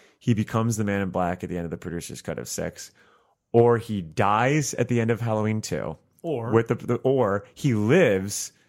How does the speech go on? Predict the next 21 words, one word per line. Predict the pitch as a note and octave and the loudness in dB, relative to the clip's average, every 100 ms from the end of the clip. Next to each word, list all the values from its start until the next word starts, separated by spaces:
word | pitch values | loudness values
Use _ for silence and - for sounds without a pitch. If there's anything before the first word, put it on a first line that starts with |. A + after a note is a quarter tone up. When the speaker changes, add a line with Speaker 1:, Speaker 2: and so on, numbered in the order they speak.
| _ _ _ - | _ _ _ 4
Speaker 1:
after | A2 D#3 C3+ | 4 4 2
Halloween | G2+ G#2 G2 F2+ | 2 2 0 -2
two | E2+ - F#2+ F#2 | -4 -2 0 0
and | G#2+ | 0
then | G#2+ F#2+ | 0 0
dies | G#2+ G#2 A2+ A#2 G#2+ - | 0 2 2 0 -2 -4
in | A2 G#2 F#2+ | -4 -2 -2
retirement | F#2 - G#2+ A2+ A#2+ - | -4 -2 0 2 0 -2
when, | G#2 G2 F2+ G2+ | -2 -2 -2 -6
because | - G#2 | -4 -2
that's | G2+ - | -2 -2
what | |
they | F#2+ | -4
say | - G2 | -2 0
in | F2+ | 0
H | F#2 - | -4 -4
two | G2 F#2 | -2 0
O. | G#2 B2 | 0 -2
Like, | F#2+ F2+ | -4 -4
he | G2+ | -2
di-, | F2+ | -2